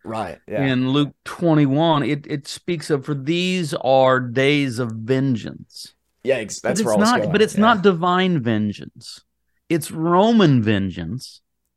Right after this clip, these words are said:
Speaker 2: that they've pulled down upon their own heads, and that Jesus repeatedly warned them against.
Speaker 1: With tears in his eyes as he
Speaker 2: With
Speaker 1: did it.
Speaker 2: tears in his eyes, weeping over the city and saying, "Don't weep for me"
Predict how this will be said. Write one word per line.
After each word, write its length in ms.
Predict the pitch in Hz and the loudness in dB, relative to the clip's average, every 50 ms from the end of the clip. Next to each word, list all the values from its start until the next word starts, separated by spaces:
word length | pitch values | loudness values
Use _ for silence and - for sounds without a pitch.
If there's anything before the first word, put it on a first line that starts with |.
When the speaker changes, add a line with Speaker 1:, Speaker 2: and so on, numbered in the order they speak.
| _ _ _ _ | _ _ _ _
Speaker 2:
that 100 | - 131 | -6 -2
they've 240 | 165 160 151 156 - | 0 0 0 -2 -6
pulled 320 | - 185 180 196 190 160 175 | -6 -2 -2 -2 -2 0 2
down 180 | 170 165 160 | 2 4 4
upon 320 | 147 127 - 151 143 135 127 | 2 -2 -2 -4 -4 -2 -2
their 160 | 117 113 113 | -2 0 0
own 280 | 113 147 185 202 185 | 0 0 0 0 -2
heads, 500 | 156 143 117 92 85 90 110 - - - _ | -2 -4 -4 -6 -8 -10 -12 -14 -16 -14 _
and 160 | - 147 147 | -2 2 2
that 140 | 147 139 147 | 2 2 2
Jesus 340 | 139 156 160 156 147 139 143 | 2 2 4 2 2 -2 -4
repeatedly 1300 | 147 156 147 - _ _ - - - 202 220 247 262 269 262 208 160 117 113 113 120 120 120 117 - - _ _ | -6 -6 -6 -8 _ _ -20 -12 -6 -2 0 4 4 6 6 6 6 4 4 2 2 2 2 -2 -4 -12 _ _
warned 680 | - 147 135 135 147 160 170 196 214 202 180 151 120 | -10 -8 -2 0 2 2 4 4 4 4 4 4 2
them 160 | 117 107 101 | 2 0 -2
against. 640 | 98 101 92 78 67 - - - _ - - - _ _ - | -4 -6 -8 -10 -10 -10 -14 -20 _ -20 -20 -20 _ _ -6
Speaker 1:
With 240 | 147 147 151 147 - | -2 -2 -2 -2 -4
tears 300 | 175 160 170 185 131 143 | -4 -2 -2 -2 -2 -2
in 100 | 120 107 | -6 -6
his 160 | 98 101 110 | -6 -4 -4
eyes 300 | 90 85 73 76 - - | -4 -6 -6 -10 -10 -6
as 220 | - 117 113 - | -4 -4 -4 -4
he 80 | 120 - | 2 4
Speaker 2:
With 120 | 180 220 | 4 4
Speaker 1:
did 80 | - - | 4 0
it. 60 | - | 0
Speaker 2:
tears 320 | - 262 302 330 330 269 | 0 2 4 6 4 4
in 80 | 302 277 | 4 4
his 100 | 285 285 | 4 4
eyes, 120 | 226 208 | 4 4
weeping 520 | 185 170 208 247 285 294 277 285 269 254 240 | 2 2 2 4 4 4 2 2 2 2 2
over 240 | 233 220 185 175 170 | 2 0 0 -2 -2
the 140 | 147 147 | -2 -2
city 420 | - - - 139 113 85 - - - | -6 -4 -6 -6 -6 -6 -6 -4 -2
and 140 | 165 175 - | 0 0 4
saying, 280 | 233 233 226 202 170 | 4 4 4 4 2
"Don't 400 | 160 156 214 233 285 285 247 202 | 4 4 4 4 4 2 -2 -4
weep 320 | 190 233 254 262 247 262 - | -6 -4 -4 -4 -6 -8 -16
for 220 | - - - 214 | -12 -6 -4 -2
me" 600 | 202 202 202 220 233 262 240 185 170 185 190 | 0 2 2 2 2 0 0 0 -2 -2 -4